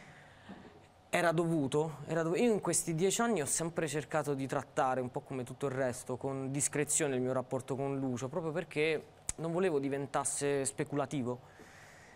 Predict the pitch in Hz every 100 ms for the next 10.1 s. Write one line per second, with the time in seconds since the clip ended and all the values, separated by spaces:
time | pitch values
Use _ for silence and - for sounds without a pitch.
0 | - - 208 277 - - 180 165 196 151
1 | 147 147 - 67 104 135 165 156 196 170
2 | 185 202 202 214 214 175 151 165 165 -
3 | 240 247 208 190 - - 175 165 190 214
4 | 175 160 185 190 165 165 175 165 151 175
5 | 185 160 156 165 156 160 156 - - 143
6 | 135 - - 160 147 135 131 131 - 160
7 | - 147 151 151 175 143 131 131 165 160
8 | 143 135 135 151 170 160 139 156 139 135
9 | 135 135 143 151 143 156 151 151 170 175
10 | 196